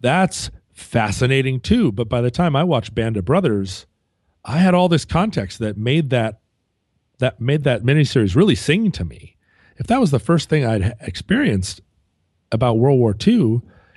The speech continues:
you know, I would, I would just jump off from there, like, go, like, figure out who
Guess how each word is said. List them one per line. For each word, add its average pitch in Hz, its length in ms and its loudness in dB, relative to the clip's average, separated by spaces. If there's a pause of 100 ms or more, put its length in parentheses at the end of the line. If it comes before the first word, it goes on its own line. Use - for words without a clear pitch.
(140)
you 147 100 4
know, 151 140 4
I - 140 0
would, 135 380 -2
I 156 140 0
would 196 160 0
just - 260 -4
jump 165 240 0
off 165 220 0
from 135 160 -8
there, 214 400 -8
like, 95 220 -12
go, 190 500 -6
like, 92 160 -10
figure 151 400 0
out 160 220 0
who 151 340 0